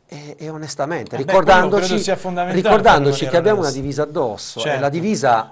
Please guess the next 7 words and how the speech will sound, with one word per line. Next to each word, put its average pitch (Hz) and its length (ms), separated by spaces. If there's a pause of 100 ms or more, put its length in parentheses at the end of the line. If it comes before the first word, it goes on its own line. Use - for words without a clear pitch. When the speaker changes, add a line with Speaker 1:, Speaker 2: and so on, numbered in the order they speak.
Speaker 2:
Allora, 190 260
io 131 100
Speaker 1:
onestamente - 20
Speaker 2:
faccio - 300
ammenda 151 520
pubblica 143 680
perché 143 360